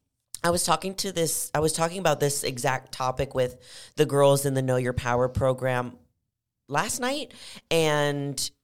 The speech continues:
it was the power of choosing which thoughts that you would like to attach yourself to,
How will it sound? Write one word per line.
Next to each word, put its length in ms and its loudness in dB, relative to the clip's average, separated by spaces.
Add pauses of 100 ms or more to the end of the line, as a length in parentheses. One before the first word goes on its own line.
(340)
it 120 0
was 180 0
the 120 -2
power 560 4
of 260 2
choosing 1000 -2 (320)
which 500 0
thoughts 440 0
that 180 -4
you 240 -6
would 240 -4
like 540 -4
to 680 -2 (680)
attach 440 -2
yourself 400 -6
to, 160 -10